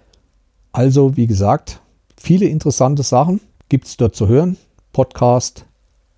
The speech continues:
vom Posten, vom Auswärtigen Amt. Ich find's gut.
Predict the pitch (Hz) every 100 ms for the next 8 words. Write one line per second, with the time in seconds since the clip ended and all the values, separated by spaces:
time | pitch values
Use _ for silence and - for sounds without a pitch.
0 | _ _ 117 104 - 98 - 76 73 _
1 | _ - 151 - 120 113 107 160 214 78
2 | - - _ - - 127 147 135 - 80